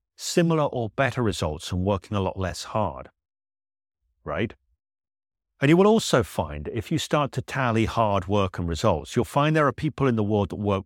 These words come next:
really, really hard and get not much in terms of results, in terms of wealth-based results or fulfillment-based results.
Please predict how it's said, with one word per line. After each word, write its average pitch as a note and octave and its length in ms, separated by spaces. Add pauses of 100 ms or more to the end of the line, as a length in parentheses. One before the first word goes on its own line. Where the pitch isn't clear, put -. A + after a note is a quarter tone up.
really, C#3 420
really F#2 300
hard D#2+ 400
and F#2+ 160
get G2+ 180 (280)
not A#2+ 220
much G#2 380
in G2+ 80
terms F2 320
of E2 100
results, F2 640 (420)
in G2 120
terms F2 320
of D#2 140
wealth-based G#2+ 600
results F#2 500
or F#2+ 200
fulfillment-based F2 800
results. D2+ 340